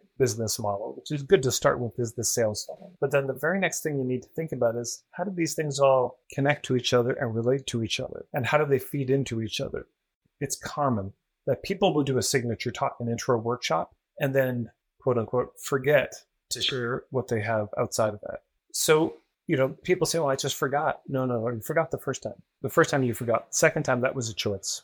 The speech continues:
because you didn't build a system in structurally in the business model. So you go to somebody's social media account, you go to their Instagram, but there's no, like, link in bio. You can't really find anything,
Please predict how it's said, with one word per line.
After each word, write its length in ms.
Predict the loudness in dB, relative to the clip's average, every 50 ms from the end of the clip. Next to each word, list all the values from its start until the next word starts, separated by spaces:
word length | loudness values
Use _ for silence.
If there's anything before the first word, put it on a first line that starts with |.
| _
because 220 | _ -4 -4 -4 -6
you 80 | -8
didn't 320 | -4 0 0 2 2 2 2
build 240 | 2 2 2 2 2
a 60 | 0
system 480 | 0 0 0 0 0 0 -2 -2 -2
in 200 | -2 -4 -4 -6 -10 _ _
structurally 540 | -16 2 4 4 4 4 2 0 0 0 0
in 140 | 0 0 0
the 40 | 0
business 380 | -2 -2 -4 -4 -6 -8 -6 -4
model. 240 | -4 -4 -4 -4
So 300 | 0 2 2 2 2 0 -2
you 140 | -4 -6 0
go 160 | 4 4 4
to 60 | 4
somebody's 540 | 4 4 2 2 2 2 0 0 0 -2 -4 -4
social 400 | -4 2 2 2 4 4 0 0
media 380 | 0 0 -2 0 -2 -2 -2 -4 -8 _
account, 260 | -20 -16 -14 -10 -8 -2
you 80 | 2
go 80 | 2 4
to 60 | 4
their 160 | 4 2 0 -2
Instagram, 500 | -4 -4 -4 -4 -2 -2 -4 -4 -6 -8 _ _
but 100 | -2 0
there's 120 | 2 2
no, 160 | 2 2 2 6
like, 220 | 6 6 6 6
link 300 | 2 0 0 0 0 -2
in 140 | -2 0 0
bio. 500 | -2 -2 0 0 2 2 2 2 0 -4 _ _
You 100 | -14 -10
can't 220 | -4 -4 -4 -2 0
really 200 | 0 0 0 -2
find 380 | 0 2 2 2 2 2 2 2
anything, 520 | 2 2 0 -2 -2 -2 -2 -2 -4 -10